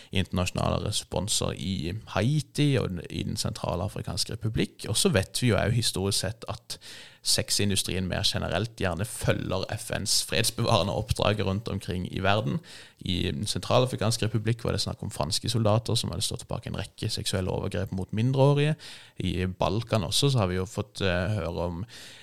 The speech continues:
eh, hvordan freds-, eh, fredsbevarende styrker har blitt mer eller mindre involvert i, eh,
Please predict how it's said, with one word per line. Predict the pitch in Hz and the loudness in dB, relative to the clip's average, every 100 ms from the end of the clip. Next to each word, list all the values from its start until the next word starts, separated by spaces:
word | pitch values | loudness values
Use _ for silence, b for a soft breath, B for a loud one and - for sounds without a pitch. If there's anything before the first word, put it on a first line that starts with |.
| B - | B 2
eh, | 95 92 92 92 - | 4 4 2 -2 -4
hvordan | - - - 95 | -4 -2 0 -2
freds-, | 82 82 - | -2 0 0
eh, | - 98 71 73 | 2 0 0 -2
fredsbevarende | - 85 95 - 95 80 85 90 110 | -4 -4 -4 -4 -2 -2 -2 -4 -4
styrker | - - 87 - - 80 | -4 -4 -4 -6 -4 -4
har | 80 | -4
blitt | 85 - | -6 -6
mer | 78 | -6
eller | 80 | -4
mindre | 82 85 82 | -6 -6 -6
involvert | 82 76 67 - - | -6 -4 -6 -6 -10
i, | 69 73 | -8 -4
eh, | 78 71 | -4 -4